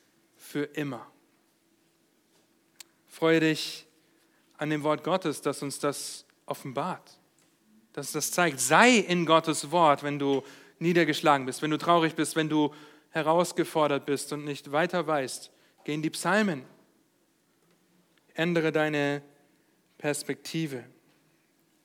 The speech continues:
Ich hoffe, dass ihr so ermutigt seid wie ich, dass wir ein Navi an die Hand bekommen, das geeicht ist, das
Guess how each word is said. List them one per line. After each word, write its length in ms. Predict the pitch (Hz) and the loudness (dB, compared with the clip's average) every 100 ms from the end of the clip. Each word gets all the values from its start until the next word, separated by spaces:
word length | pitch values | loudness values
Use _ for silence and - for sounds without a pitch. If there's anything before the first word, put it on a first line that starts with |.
| _ _ _ _ - | _ _ _ _ -8
Ich 120 | 139 | 0
hoffe, 200 | 175 160 | 2 2
dass 200 | 139 - | 0 -2
ihr 240 | 147 139 135 _ _ _ _ _ _ | -4 -4 -8 _ _ _ _ _ _
so 160 | 160 143 | -10 -6
ermutigt 420 | 151 151 151 139 | -4 -2 -4 -4
seid 280 | 143 135 127 | -2 0 -2
wie 80 | 139 | -2
ich, 200 | 147 139 | -2 -2
dass 240 | 135 - | -6 -6
wir 120 | 143 | -6
ein 320 | 143 139 131 127 - _ _ _ - | -4 -4 -4 -8 -16 _ _ _ -12
Navi 560 | 156 151 170 175 160 151 | -4 2 2 4 2 2
an 120 | 143 | 0
die 120 | 143 | 0
Hand 220 | 147 143 | 0 0
bekommen, 540 | 147 - 143 147 151 143 | -4 -2 0 0 -2 -2
das 380 | 135 - - - _ _ _ _ _ - | 0 0 -2 -6 _ _ _ _ _ -8
geeicht 500 | 160 151 170 165 - | 0 2 2 0 -6
ist, 560 | 151 - - - - _ _ _ _ _ _ _ _ _ _ _ _ _ _ _ _ - | -6 -6 -8 -12 -20 _ _ _ _ _ _ _ _ _ _ _ _ _ _ _ _ 4
das 440 | 165 156 - - | 4 6 2 -4